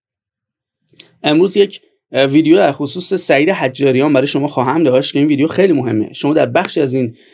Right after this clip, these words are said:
اه، یادداشتی که سعید حجاریان نوشته می‌بینی همزمان با بلند شدن صدای،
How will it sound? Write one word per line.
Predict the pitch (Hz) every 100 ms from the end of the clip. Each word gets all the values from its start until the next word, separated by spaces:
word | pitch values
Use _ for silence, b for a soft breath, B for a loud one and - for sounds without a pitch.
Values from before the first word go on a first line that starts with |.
| b -
اه، | 123 120 117 113
یادداشتی | 123 139 131 156 175 160
که | 143
سعید | - 127
حجاریان | 127 123 123 127 127 127
نوشته | 127 131 -
می‌بینی | 190 220
همزمان | 202 180 175 156 170 220
با | 170
بلند | 131 139 135
شدن | 127 143 185 185
صدای، | - 139 131 127 123